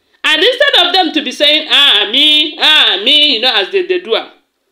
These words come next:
say some of, all of them, they keep quiet, except, uh, Doctor Elizabeth, who, uh, wants Queen Naomi back to that palace, because from the look of things, that woman have a good heart.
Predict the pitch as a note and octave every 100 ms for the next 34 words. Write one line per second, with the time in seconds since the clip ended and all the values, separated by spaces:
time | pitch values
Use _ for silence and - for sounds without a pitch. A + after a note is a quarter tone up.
0 | _ _ _ _ A3 A3 A#3 - A#3+ F3
1 | - - A#3 G3+ D#3+ G3+ C#3 - - D#3+
2 | - F#3 - E3 D3 D3 - A#3 A#3 -
3 | F#4 F#4+ F#4+ - - - _ _ _ _
4 | _ _ _ _ _ _ F#3+ F3 E3 F3+
5 | - - F#3 A3 C4 F3+ G#3 - - -
6 | _ _ _ F#4 F#4 F#4+ F#4 - _ _
7 | - A3 G#3+ F#3+ F3 G#3+ C4+ D4 D4+ -
8 | G#3+ G#3+ C4 A#3 F3+ - C4 C4 - G3+
9 | G3+ G3+ - F3+ E3+ C3+ - G3+ A3 A3+
10 | - - _ - D#4 E4 G#4 C5 B3+ -
11 | C#4+ G3+ - - C4+ C4 A#3+ A3+ G#3+ G3
12 | F#3 F3 F3 F#3+ - D#3 - - -